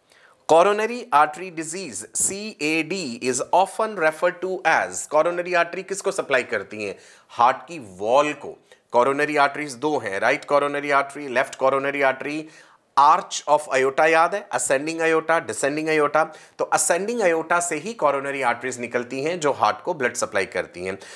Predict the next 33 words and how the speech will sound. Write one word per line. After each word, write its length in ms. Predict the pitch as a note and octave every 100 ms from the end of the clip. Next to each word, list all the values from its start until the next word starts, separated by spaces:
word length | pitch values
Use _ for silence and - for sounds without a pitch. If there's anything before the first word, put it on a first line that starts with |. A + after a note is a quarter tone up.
| - F#3
अगर 200 | G3 G3
coronary 400 | D#3+ D3+ D3+ D3+
arteries 380 | C3+ B2+ C3 B2
में 200 | C3 C3
कोलेस्ट्रॉल 880 | B2 A2+ A#2 - B2+ A#2+ A#2+ A#2+ A#2 - _
के 60 | C#3+
प्लेक्स 540 | - C#3 C#3 C3+ -
बन 200 | A#2+ A#2
जाते 360 | A2+ A2 - A2+
हैं, 320 | A2+ A2+ A2+ - _ -
फैटी 220 | F3+ G3
सब्सटेंसेस 680 | F3 - - B2 A#2+ C3+ G#2+
डिपॉजिट 480 | A2 B2+ D3+ E3+
हो 100 | D3+
जाते 380 | B2+ A2+ A2 B2
हैं, 300 | A#2+ C#3 F3 - _ _
तो 80 | C3
ब्लड 340 | G2 C3+ F3
फ्लो 300 | D#3+ C#3+ D#3+ C3+
ऑब्स्ट्रक्ट 500 | C3 - E3 D3+ -
हो 80 | A2+
जाता 320 | C#3+ - D3+
है 60 |
और 120 | F3+ B2
इसी 180 | -
को 220 | B2+ F3 G#3+ - - - _ -
अथीरोस्क्लेरोसिस 1400 | C#3+ - G3 A3 A3+ - - B2 A2 B2+ - D#3+ D#3+ -
कहते 560 | B2 G#2+ - A2+ G#2 A2
हैं। 640 | F3+ F#3 D#3 C3 A2 F#2+
इंपॉर्टेंट 640 | - A#2+ E3 F3 G3 G3 G3+
है, 200 | G3+ G3
याद 260 | A2+ A2+
रखिएगा। 580 | A#2+ - D3+ D#3 E3+